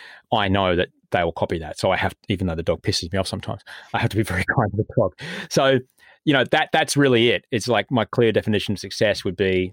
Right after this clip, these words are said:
just making sure that I make, you know, the, the world as, as good as I possibly can and, and make sure that these kids have the best chance they possibly can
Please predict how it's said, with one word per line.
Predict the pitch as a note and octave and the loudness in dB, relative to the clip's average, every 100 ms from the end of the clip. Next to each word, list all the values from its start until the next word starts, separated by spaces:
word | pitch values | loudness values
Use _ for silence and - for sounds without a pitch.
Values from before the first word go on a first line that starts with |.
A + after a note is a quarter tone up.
| - _ _ B2+ - | -10 _ _ -16 -6
just | A2+ - | -4 0
making | G2+ G#2 G#2 | -2 -2 -4
sure | - G2+ | 0 0
that | F#2 A2 | 0 0
I | G2 | 2
make, | G2 G2 G2 _ _ _ | 2 0 -2 _ _ _
you | G#2 | -4
know, | F#2+ G2+ C#3+ | -4 -4 -8
the, | - - | -10 -4
the | G2 | -2
world | F#2 F#2+ G2 F#2+ | 2 2 0 -2
as, | G2 F#2+ _ | -6 -6 _
as | G#2+ F2 | -4 -2
good | A#2 | 0
as | G2 | 0
I | F#2 | 0
possibly | - G2 - F2+ | -2 -4 -4 -4
can | G2 F#2+ F#2+ | 0 2 2
and, | F2 - | 0 -2
and | F#2 | -2
make | F2+ F#2 | -2 -2
sure | - F#2+ | 0 2
that | F#2 F#2+ - | 2 -2 -4
these | G2+ F#2 | -4 -2
kids | - F#2+ - | -2 -2 -2
have | G2+ | -2
the | F#2+ | 0
best | F#2+ - | 0 0
chance | - G#2 - | -2 -2 -2
they | - | -4
possibly | - A2 B2 A2+ | -4 -4 -6 -8
can | - A2 A2+ | -4 -4 -4